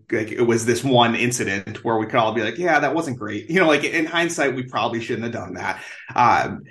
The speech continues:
and so there's, for so many ways, it's easier, but it's not unprecedented. And I don't think it's something that is just this, like, radical left thing. I think that President Reagan, to his credit, was like, "Oh, the government messed up. It's,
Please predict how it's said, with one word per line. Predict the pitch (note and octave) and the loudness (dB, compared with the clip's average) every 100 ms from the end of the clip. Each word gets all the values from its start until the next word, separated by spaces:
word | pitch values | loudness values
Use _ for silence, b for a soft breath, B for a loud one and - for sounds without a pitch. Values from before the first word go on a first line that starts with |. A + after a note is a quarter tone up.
| B - | B -2
and | C3 | 2
so | C#3 A#2+ | 4 6
there's, | A2+ B2 - | 6 4 2
for | D3 | 0
so | - D#3 | 2 4
many | D3+ C#3 | 6 6
ways, | A#2+ A2+ G#2 | 6 4 0
it's | G#2+ D#3 | -4 -4
easier, | F#3 B2+ G#2+ A2+ | -2 -2 -2 -2
but | C#3 | -6
it's | C#3+ | -4
not | G#3 B3 G#3+ | -2 -2 0
unprecedented. | F#3+ - F3 - A2+ G#2 G#2 G#2 - | -4 -2 -4 -4 -6 -6 -4 -4 -2
And | C3 | -2
I | A2+ | -2
don't | A#2 D3 D#3+ E3+ | 0 -2 -2 -2
think | D3 B2 | -2 0
it's | A#2+ - | -4 -2
something | A#2+ A#2+ B2 A2 G#2 | -6 -4 -6 -4 -6
that | A2 F2 G2+ - b b b _ - | -6 -6 -6 -10 b b b _ -2
is | B2 A#2+ | -2 0
just | - A2+ - | -2 -2 -2
this, | A2+ - | -6 -4
like, | G#2+ G2 | -6 -2
radical | A2 A2 G#2 - G2 F#2 E2+ - | -2 -2 -2 -4 -4 -2 -4 -6
left | A2+ F2 - - - | -6 -6 -8 -16 -12
thing. | - D2 - | -10 -8 -4
I | A#2 | 0
think | A#2+ A2 - | 2 0 2
that | A2+ F#2+ - b _ _ | 2 2 -2 b _ _
President | C3 A#2+ A2+ A#2+ | -2 0 2 2
Reagan, | B2 G#2 G#2 | 2 2 -2
to | B2+ | -2
his | A2 A2 | -2 0
credit, | C3+ A2+ F#2 | 0 0 -2
was | G#2 G#2 | -4 -4
like, | G2 G2 - | -6 -6 -4
"Oh, | C#3 B2+ - - | 0 0 -2 -6
the | A#2 | -6
government | A2 A2 C3 A#2 A2 | -2 -2 0 -4 -4
messed | A2 - | -6 -2
up. | B2 G2+ G2+ - _ | 0 0 -2 -12 _
It's, | - - | -20 -20